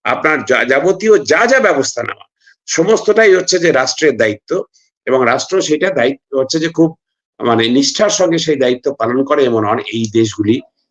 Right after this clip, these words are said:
সেই জন্য সেই দেশের স্বাস্থ্য সূচকগুলি বিশ্বে, আহ, হচ্ছে যে সর্বোত্তম।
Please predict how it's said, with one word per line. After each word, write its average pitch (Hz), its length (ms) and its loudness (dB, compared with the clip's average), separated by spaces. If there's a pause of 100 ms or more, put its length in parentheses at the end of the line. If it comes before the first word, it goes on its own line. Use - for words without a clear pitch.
(100)
সেই 127 220 0
জন্য 156 240 2
সেই 135 220 0
দেশের 123 300 -2 (140)
স্বাস্থ্য 127 420 -6
সূচকগুলি 156 720 0 (420)
বিশ্বে, 123 500 0 (200)
আহ, 101 320 -6
হচ্ছে 117 200 -6
যে 104 140 0
সর্বোত্তম। 160 680 -2